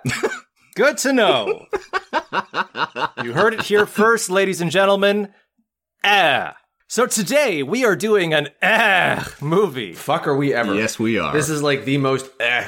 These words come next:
Speaker 1: we've done.
Speaker 3: And, uh, I, I officially want to apologize because I was very enthusiastic for this pick, uh, at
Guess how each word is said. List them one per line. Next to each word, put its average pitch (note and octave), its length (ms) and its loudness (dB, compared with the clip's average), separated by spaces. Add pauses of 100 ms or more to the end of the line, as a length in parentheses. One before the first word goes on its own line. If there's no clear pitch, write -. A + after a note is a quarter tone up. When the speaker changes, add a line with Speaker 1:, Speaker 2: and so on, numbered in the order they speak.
Speaker 1:
we've A#2 220 -8
done. G#2+ 380 -2
Speaker 3:
And, C#3+ 260 0
uh, C3+ 160 0
I, D3+ 260 -2
I C#3+ 160 -2
officially B2+ 460 -2
want G#2+ 260 -2
to G2+ 260 0
apologize E3 760 -2
because F#2+ 440 -4
I D#3 160 -2
was A2 180 -6
very C3 240 0
enthusiastic A2 720 -2
for G2+ 140 -4
this B2+ 180 -2
pick, A#2 340 -2
uh, G2+ 40 0
at E2 480 -4